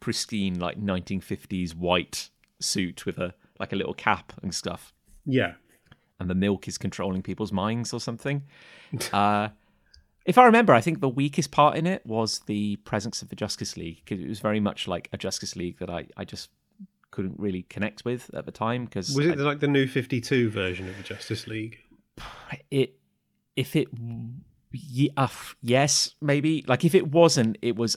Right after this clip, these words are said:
Speaker 1: only just after they'd done away with that incarnation.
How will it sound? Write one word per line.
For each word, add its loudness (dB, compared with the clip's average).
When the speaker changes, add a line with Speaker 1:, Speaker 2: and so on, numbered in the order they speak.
Speaker 1:
only 2
just 0
after -4
they'd -2
done -2
away -2
with -6
that -8
incarnation. -10